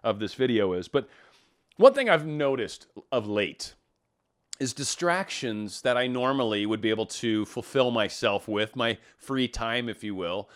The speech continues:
Distractions are kind of not quite cutting it like they used to. I don't know if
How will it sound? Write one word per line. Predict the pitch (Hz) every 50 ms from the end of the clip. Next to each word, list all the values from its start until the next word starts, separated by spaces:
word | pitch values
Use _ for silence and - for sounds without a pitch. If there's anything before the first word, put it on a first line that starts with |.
| - - _ -
Distractions | 147 131 - - 180 185 196 190 - - 208 202 165
are | 185 190
kind | 170 - - 143 139 147 160 165
of | 143 127 123
not | 135 139 139 139 143 139 - _ -
quite | - - 123 117 117 123 - _ _ _ -
cutting | - - 196 202 185 123 98
it | 95 104 - - -
like | 87 80 - -
they | - 120
used | 156 214 226 175 - -
to. | 87 71
I | 101
don't | 147 202
know | 214 220
if | - -